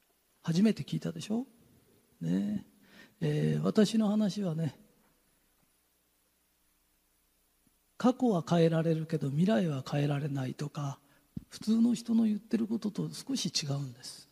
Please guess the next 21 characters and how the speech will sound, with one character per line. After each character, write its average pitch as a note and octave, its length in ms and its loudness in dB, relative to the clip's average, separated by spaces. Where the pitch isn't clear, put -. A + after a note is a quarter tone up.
え D3 120 0
ー、 - 20 2
そ A3+ 200 0
の C4+ 120 8
中 C#4 280 2
で B3+ 140 2
も A#3 200 6
こ - 160 4
の G#3 80 10
話 G#3+ 420 4
は F3+ 380 2
相 - 500 0
当 C4+ 140 -4
わ C#3+ 140 2
か - 120 0
り B2+ 80 0
づ - 140 -6
ら B2+ 120 -6
い D#3 40 -12
で - 80 -16
す。 - 280 -14